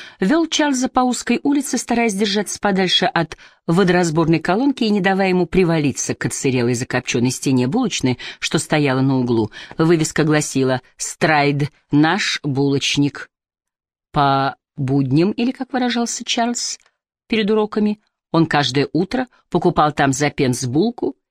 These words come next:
и съедал ее по дороге на работу. Однако в ту ночь он и булочной-то не узнал. Лишь повинуясь вошедшей в плоть и кровь привычке, он свернул с булыжной мостовой и поднялся по ступенькам к двери своего дома.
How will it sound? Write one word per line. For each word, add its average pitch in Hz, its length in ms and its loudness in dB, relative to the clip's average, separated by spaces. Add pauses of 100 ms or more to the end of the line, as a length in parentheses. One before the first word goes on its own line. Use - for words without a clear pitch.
(120)
и 277 80 2
съедал 160 500 2
ее 127 140 0
по - 140 -4
дороге 127 320 2
на 127 100 2
работу. 120 460 -2 (480)
Однако 170 400 2
в - 80 -14
ту 175 120 2
ночь 175 460 0 (400)
он 165 180 2
и 170 40 4
булочной-то 208 640 0
не 160 80 4
узнал. 123 400 0 (840)
Лишь 147 320 0
повинуясь 143 500 2
вошедшей 139 440 0
в - 120 -6
плоть 131 300 -2
и 131 60 -2
кровь 131 280 -4
привычке, 120 540 -2 (360)
он 165 120 4
свернул 156 480 0
с 156 100 -6
булыжной 113 380 0
мостовой 110 560 -2 (380)
и - 100 0
поднялся 214 460 0
по - 80 -4
ступенькам 208 600 0
к 175 40 0
двери 180 220 2
своего 165 400 -2
дома. 110 380 -2